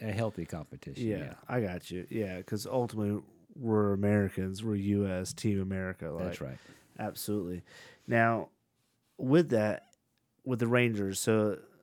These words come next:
Speaker 2: would you consider yourself a Ranger in eighty-one or when you got your Ranger tab in eighty-two?
Speaker 1: Uh, that's, that's another good question. Um, you know, I,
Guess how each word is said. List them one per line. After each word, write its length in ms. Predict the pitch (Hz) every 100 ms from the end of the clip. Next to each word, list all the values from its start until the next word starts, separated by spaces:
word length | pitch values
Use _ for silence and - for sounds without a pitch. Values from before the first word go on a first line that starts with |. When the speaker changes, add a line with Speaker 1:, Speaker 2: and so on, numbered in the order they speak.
| - 175 _ _ _ - -
Speaker 2:
would 200 | 135 135
you 80 | 214
consider 320 | 220 - 208
yourself 320 | 190 180 180
a 80 | 151
Ranger 400 | 131 143 151 147
in 60 | 131
eighty-one 680 | 135 139 131 135 151 156 - _
or 360 | 120 120 113 107
when 200 | 110 117
you 100 | 113
got 80 | 113
your 80 | 107
Ranger 240 | 110 104
tab 280 | 98 110 101
in 60 | 87
eighty-two? 520 | 95 92 85 95 - - _ _ _ _ _ - _ _ _ _ _ -
Speaker 1:
Uh, 120 | 123
that's, 340 | 143 147 -
that's 280 | - 151 -
another 200 | 156 185
good 160 | 147 123
question. 480 | 101 98 - 135 131 - _
Um, 680 | 110 110 110 107 104 101 92 _ _ _ _ _ _ _ -
you 100 | 120
know, 320 | 120 120 117
I, 260 | - 131 151